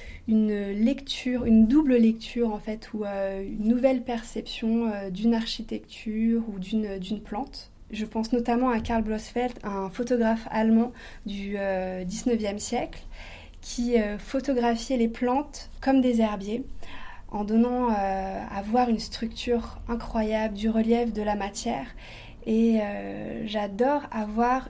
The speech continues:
une, euh, une appréhension différente ou une appréhension nouvelle, euh, d'une chose. Par exemple, d'une plante, on va l'écraser dans un herbier, chose que je fais beaucoup.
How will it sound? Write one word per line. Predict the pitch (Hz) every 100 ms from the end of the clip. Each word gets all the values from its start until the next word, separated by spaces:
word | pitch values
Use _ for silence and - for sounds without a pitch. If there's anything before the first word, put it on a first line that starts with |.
| -
une, | 220 214 208
euh, | 202 196 196 196 202 220 -
une | 226 226 220 220 226
appréhension | 262 - 285 277 - - 294
différente | 262 226 285 - 226 247 -
ou |
une | 226
appréhension | 214 220 240 226 254
nouvelle, | 247 262 240 226 233 277 - - - - -
euh, | 202 202 196 196 190 196 196
d'une | 196 214
chose. | - 196 -
Par | 185
exemple, | 196 196
d'une | 185 190
plante, | - 214 202 254 254
on | 208
va | 196
l'écraser | 190 190 - 202 196 220
dans | 208 190
un | 185
herbier, | 185 190 247
chose | 254 220 -
que | 202
je | -
fais | 190
beaucoup. | 180 180 - 233